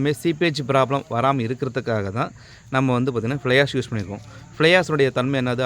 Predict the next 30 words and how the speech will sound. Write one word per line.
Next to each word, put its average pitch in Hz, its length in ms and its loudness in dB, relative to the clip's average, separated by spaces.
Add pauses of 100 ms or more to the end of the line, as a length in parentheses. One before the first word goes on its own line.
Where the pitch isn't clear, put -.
அதிகமா 127 340 -2 (100)
நீர் 131 240 0
வந்து 123 140 -2 (100)
உறிஞ்சாது. 113 420 -2 (400)
So, 143 80 2 (140)
அந்த 139 180 2
மாதிரி 170 220 0
நம்ம 139 180 0
வந்து 131 160 -4 (120)
சில் 139 180 -4
லெவல் 139 160 2
வரைக்கும் 135 240 -2
நம்ம 120 160 0
வந்து 127 200 -2
fly 123 180 0
ash - 160 -8
யூஸ் 110 160 -8
பண்ணி 110 180 -4
வந்து 107 160 -6
பார்த்தீங்கன்னா, 101 380 -8 (520)
நம்ம 117 240 -2
தண்ணி 135 240 2
வந்து 123 160 0
அந்த 113 120 0
மாதிரி 117 180 -6
பொரிஞ்சு 131 320 2
வராம 120 320 0
இருக்கிறதுக்காக 110 580 -4
நம்ம 107 180 -4
வந்து 135 160 -4